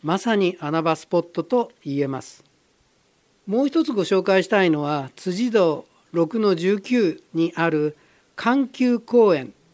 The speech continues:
というところにある中村村尾文学碑です。中村村尾は千八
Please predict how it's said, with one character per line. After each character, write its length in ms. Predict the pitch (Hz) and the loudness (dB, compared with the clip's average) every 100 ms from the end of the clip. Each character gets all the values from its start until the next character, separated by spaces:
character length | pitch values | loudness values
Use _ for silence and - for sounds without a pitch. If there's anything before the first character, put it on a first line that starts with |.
| _ | _
と 100 | 180 | 0
い 100 | 170 175 | 2 2
う 80 | |
と 140 | 175 160 | 0 -2
こ 100 | 180 | 0
ろ 120 | 175 | 0
に 120 | 160 | 0
あ 100 | 151 | 0
る 220 | 160 165 _ _ _ 151 | -2 -2 _ _ _ -4
中 320 | 156 220 220 | -2 0 0
村 320 | 220 214 202 | 0 0 0
村 400 | 185 185 208 208 | 0 0 2 0
尾 180 | 196 - | -2 -4
文 220 | 151 180 175 | -2 2 2
学 200 | 165 - | 0 -4
碑 160 | 143 | -8
で 140 | 127 120 | -8 -14
す。 240 | - - _ _ - - _ - | -18 -20 _ _ -20 -20 _ -10
中 300 | 151 160 233 | -4 -2 0
村 260 | 254 254 247 | 0 0 0
村 300 | 240 233 226 | 0 2 2
尾 80 | 226 | 2
は 300 | 220 220 202 | 2 -2 -4
千 300 | - 277 | -4 0
八 140 | 240 | 0